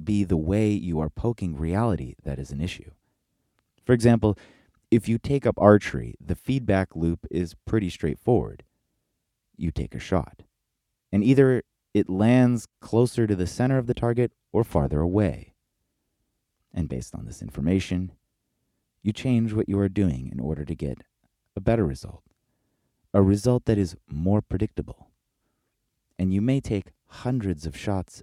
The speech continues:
every day in order to improve. Each shot consists of a single run of this feedback loop.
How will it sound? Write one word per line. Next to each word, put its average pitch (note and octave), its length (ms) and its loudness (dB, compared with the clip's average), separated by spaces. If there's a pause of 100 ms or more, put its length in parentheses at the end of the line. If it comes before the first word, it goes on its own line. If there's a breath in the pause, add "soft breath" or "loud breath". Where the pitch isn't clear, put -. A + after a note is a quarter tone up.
(120)
every A#2 180 -2
day A2 440 -2 (120)
in C#2+ 100 -8
order C#2+ 280 -4
to D2+ 80 -6
improve. D2 600 -6 (1000)
Each G#2+ 360 -4
shot - 420 -6 (100)
consists - 560 -6
of D#2 100 -6
a E2 60 -4
single A#2 460 -2
run D#2 500 -2
of B1+ 140 -14
this D2+ 200 -10
feedback - 560 -10
loop. - 260 -14